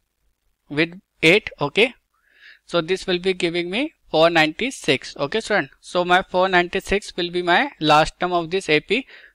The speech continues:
which is divisible by eight, okay. Now I can my use, see, this is my first, this is my second term, this is my third term, and this is my nth term, okay, which is divisible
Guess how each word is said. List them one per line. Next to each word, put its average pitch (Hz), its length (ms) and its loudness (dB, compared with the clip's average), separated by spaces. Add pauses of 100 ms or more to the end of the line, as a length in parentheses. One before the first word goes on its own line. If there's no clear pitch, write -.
(120)
which 170 200 -2
is 214 80 -2
divisible 175 640 -2
by 165 240 4
eight, 135 260 -2
okay. 143 360 -4 (1080)
Now 202 200 2
I 190 100 6
can 202 180 -2
my 208 140 0
use, 190 400 -2 (600)
see, - 180 4
this 165 220 -2
is 202 80 0
my 196 160 2
first, 175 480 2
this 170 200 -4
is 175 100 -6
my 180 120 2
second 165 460 0
term, 185 180 0
this 180 180 -8
is 180 60 -8
my 175 140 0
third 151 340 0
term, 208 200 2
and 175 180 0
this 165 160 -6
is 175 100 -12
my 185 160 4
nth 160 480 0
term, 139 220 0 (160)
okay, 156 260 -2
which 180 160 -4
is 190 120 -4
divisible 165 580 -2